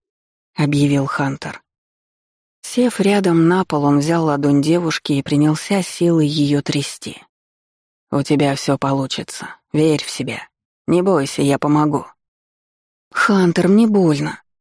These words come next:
поморщилась девушка от невыносимого огня, растекающегося по руке. "Терпи", скомандовал старейшина. "Знаю я вас, женщин. У вас всегда так.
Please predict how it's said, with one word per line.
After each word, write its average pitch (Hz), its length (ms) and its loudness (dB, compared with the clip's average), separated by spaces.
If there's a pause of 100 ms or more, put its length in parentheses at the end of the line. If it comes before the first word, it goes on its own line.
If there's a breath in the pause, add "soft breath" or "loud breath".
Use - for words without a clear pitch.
(340)
поморщилась 151 640 -2
девушка 156 480 -2
от 147 100 -4
невыносимого 151 840 2
огня, 160 340 2
растекающегося 143 1000 -2
по 151 160 -2
руке. 147 440 -6 (840)
"Терпи", 143 580 0 (720)
скомандовал 143 720 0
старейшина. 139 800 -6 (760)
"Знаю 165 500 2
я 143 160 0
вас, 139 160 -2
женщин. 139 580 -6 (420)
У 147 60 0
вас 151 240 0
всегда 143 500 -2
так. - 300 -14